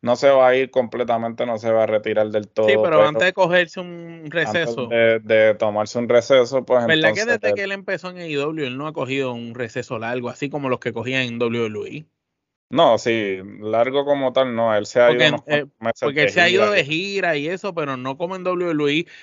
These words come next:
Speaker 2: que se iba a un año, dos años y volvía.
Speaker 1: Correcto, so, hasta cierto punto, pues, eh, habrá que ver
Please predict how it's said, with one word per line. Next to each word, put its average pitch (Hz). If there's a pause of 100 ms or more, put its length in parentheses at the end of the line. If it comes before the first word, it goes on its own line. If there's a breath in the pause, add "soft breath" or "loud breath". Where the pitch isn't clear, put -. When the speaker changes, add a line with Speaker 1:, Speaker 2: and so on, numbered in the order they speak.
(140 loud breath)
Speaker 2:
que 147
se 131
iba 156
a 147
un 139
año, 135
dos 131
años 147
y 135
volvía. 120 (540)
Speaker 1:
Correcto, 92
so, 87
hasta 101
cierto 113
punto, 135
pues, 92 (280)
eh, 90
habrá 90
que 113
ver 110